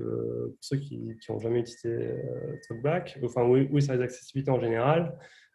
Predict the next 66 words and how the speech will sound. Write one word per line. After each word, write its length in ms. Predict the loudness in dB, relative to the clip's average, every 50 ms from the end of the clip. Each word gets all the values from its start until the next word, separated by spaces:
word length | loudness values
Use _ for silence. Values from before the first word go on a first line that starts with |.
| _
euh, 220 | 0 2 4 4 4
parce 140 | 4 2 0
que 80 | 0
bon, 100 | 2 2
il 120 | 2 4 4
y 60 | 4
a 60 | 4
Talkback 480 | 4 4 4 6 8 8 6 6 4 2
et 100 | 4 6
il 60 | 6
y 80 | 6
a 40 | 6
les 80 | 6 4
services 600 | 2 0 0 2 2 4 4 2 2 -2 -4 0 4
où, 380 | 6 8 8 8 8 6 4 2
euh, 300 | 2 2 2 2 2 0
tu 180 | -2 -4 -8 -4
vas, 440 | 0 4 6 6 8 6 6 4 4 2
euh, 80 | 0
parcourir 400 | 2 0 0 2 4 4 4 4
ton 140 | 6 4 4
écran, 540 | 4 4 2 2 2 4 6 8 8 8 6
bah, 140 | 4 4 2
en 160 | 0 0 0
a-, 160 | 0 -2 -2
en 180 | -2 -2 0 0
appuyant 340 | 0 -2 0 0 2 2 2
sur 160 | 2 -2 -2
un 40 | -4
bouton 320 | -4 -2 0 2 2 2
pour 120 | 2 0 -2
dire : « 100 | -2 -2
Je 60 | -2
vais 80 | -2 0
vers 100 | 0 2
l'avant, 300 | 2 2 2 0 0 0
je 60 | 0
vais 40 | 0
vers 60 | 0
l'avant, 220 | 0 0 -2 -4 -4
je 60 | -6
vais 80 | -8 -6
vers 100 | -6 -4
l'avant. » 320 | -2 0 0 0 0 -2 -10 _ -18 -18 -18 -18 -20 -20 -20 _ -10 -4 2
Euh, 200 | 4 4 4 6 6
et 60 | 6
donc, 460 | 6 6 6 6 4 0 -4 -8 -6 -2
euh, 240 | 0 0 0 0 0
bah, 140 | 0 -2
si 200 | -4 -6 -6 -6
tu 200 | -6 -4 -2 0
as 280 | 2 2 2 2 2 2
une 200 | 2 0 0 2
U 120 | 4 4 6
I, 220 | 6 4 4 2
bah, 140 | 2 0 0
voilà, 180 | 0 0 -2 -2
je, 160 | -4 -6 -10 -14
je 120 | -14 -8
parlais 160 | -4 -2 -2 -2
de 60 | -2
panier 320 | -2 0 2 2 2 2
un 60 | 2
peu 160 | 0 -2 -6 -10
plus 120 | -8 -4
tôt. 320 | 0 0 0 0 -2 -8